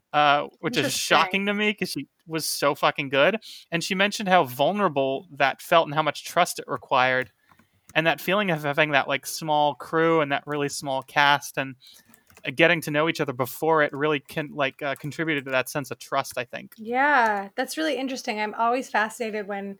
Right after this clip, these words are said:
Speaker 2: really incredible actors say they had never improvised before, 'cause I'm like, you know, when you know something and you're like, "Well, this is easy. Anyone can do it." But
Speaker 1: Yes,
Speaker 2: it's
Speaker 1: exactly.
Speaker 2: like, "Oh, man, I can improvise and Sarah Paulson can't.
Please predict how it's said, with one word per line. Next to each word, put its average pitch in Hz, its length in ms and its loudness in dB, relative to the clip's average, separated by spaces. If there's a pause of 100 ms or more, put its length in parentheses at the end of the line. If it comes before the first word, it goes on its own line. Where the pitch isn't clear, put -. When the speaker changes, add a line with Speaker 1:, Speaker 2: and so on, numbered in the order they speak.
(340)
Speaker 2:
really 233 160 -4
incredible 208 460 -6
actors 202 420 -6
say 202 120 -6
they 185 120 -8
had 190 100 -8
never 190 220 -8
improvised 196 600 -8
before, 190 380 -12
'cause - 180 -20
I'm 208 100 -8
like, 196 300 -6 (760)
you 247 100 -4
know, 277 100 0
when 277 80 -2
you 240 100 -2
know 220 140 -2
something 240 360 -4
and 220 100 -6
you're 214 80 -2
like, 208 120 -4
"Well, 247 100 2
this 285 160 -2
is 226 160 -6
easy. 202 340 -8
Anyone 202 380 -6
can 196 160 -16
do 196 200 -6
it." 180 340 -8 (480)
But 208 240 0
Speaker 1:
Yes, 165 440 8 (480)
Speaker 2:
it's - 140 -8
Speaker 1:
exactly. 139 140 0
Speaker 2:
like, 214 260 -2
"Oh, 240 180 -2
man, 220 280 -4 (100)
I 208 160 -6
can 233 200 -6
improvise 226 600 -4
and 196 160 -12
Sarah 208 400 -6
Paulson 202 580 -12
can't. 269 540 -8